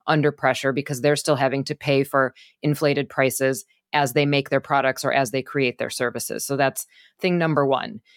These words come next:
The other thing, more recently, as you pointed out, the University of Michigan survey that came out last week, is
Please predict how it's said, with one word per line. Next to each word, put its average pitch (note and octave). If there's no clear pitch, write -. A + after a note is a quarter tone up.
The F#3
other G3+
thing, E3
more D#3+
recently, C#3+
as C#3
you C#3+
pointed C#3+
out, C3
the C#3+
University D3
of C3+
Michigan C#3+
survey C3+
that -
came C#3
out B2
last B2+
week, E3+
is D#3+